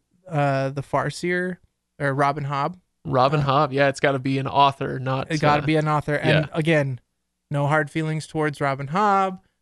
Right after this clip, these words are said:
Speaker 1: no hard feelings towards fans of Robin Hobb. I just did not
Speaker 2: You were,
Speaker 1: connect with that
Speaker 2: you were about
Speaker 1: story.
Speaker 2: to call 'em Hobb snobs, weren't you?
Speaker 1: Hobb snobs?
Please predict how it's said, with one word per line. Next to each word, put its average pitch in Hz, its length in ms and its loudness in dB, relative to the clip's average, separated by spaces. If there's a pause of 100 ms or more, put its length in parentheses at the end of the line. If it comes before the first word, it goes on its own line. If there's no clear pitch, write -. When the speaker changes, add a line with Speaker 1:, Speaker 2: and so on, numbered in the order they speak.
(140)
Speaker 1:
no 147 140 -6
hard 139 220 -2
feelings 139 380 -6
towards 135 400 -4 (1080)
fans 180 400 0
of 165 160 -2
Robin 165 360 2
Hobb. 165 480 0 (380)
I 156 360 2
just 147 560 -4 (280)
did 135 220 -6
not 135 240 0
Speaker 2:
You 190 120 2
were, 170 80 4
Speaker 1:
connect 170 340 0
with 151 160 -4
that 151 340 2
Speaker 2:
you 147 160 -2
were 208 120 4
about 135 200 4
Speaker 1:
story. 139 60 2
Speaker 2:
to - 40 -4
call 147 180 4
'em 139 100 -2
Hobb 165 260 -4
snobs, 127 340 -6
weren't 160 220 -2
you? 147 80 2
Speaker 1:
Hobb 139 140 0
snobs? 151 400 -8